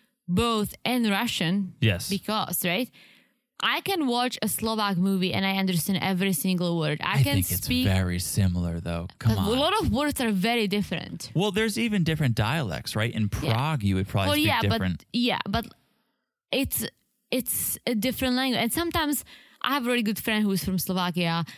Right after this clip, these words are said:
Speaker 1: and sometimes when I talk to her, I'm like, "What did you just say?" Or she asks me the same thing. She's like, "What did you just say?"
Speaker 2: So
Speaker 1: Like
Speaker 2: here's a dumb question,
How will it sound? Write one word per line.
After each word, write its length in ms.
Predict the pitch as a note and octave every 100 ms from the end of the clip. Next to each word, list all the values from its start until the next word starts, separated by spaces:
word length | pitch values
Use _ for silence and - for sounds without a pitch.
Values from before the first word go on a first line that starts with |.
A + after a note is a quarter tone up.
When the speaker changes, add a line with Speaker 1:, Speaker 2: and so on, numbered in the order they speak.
| -
Speaker 1:
and 120 | -
sometimes 500 | A3 C#4 C4+ B3 A#3
when 80 | A3
I 100 | A3
talk 260 | G#3+ A#3+ B3
to 100 | A3+
her, 320 | F#3+ F3+ G3+ - _ _ _ _ _ _ _ _
I'm 160 | - A3
like, 220 | A3 G3+
"What 140 | F#3
did 100 | A3
you 100 | D#4+
just 260 | F#4 F#4+ -
say?" 280 | F4 E4+ E4
Or 60 | A#3+
she 200 | - C#4
asks 280 | D#4 D4+ C#4
me 80 | C4+
the 120 | A#3
same 260 | - B3+ B3
thing. 120 | G#3+
She's 160 | G3
like, 80 | F3+
"What 140 | D3+ D3
did 100 | B3+
you 80 | D4
just 220 | E4 -
say?" 180 | D#4 D4
Speaker 2:
So 100 | F#3+
Speaker 1:
Like 60 | A2
Speaker 2:
here's 320 | A#2+ D3+ C3+
a 80 | G#2 - _ -
dumb 240 | F2+ E2
question, 480 | F#2+ - A#1 - F2+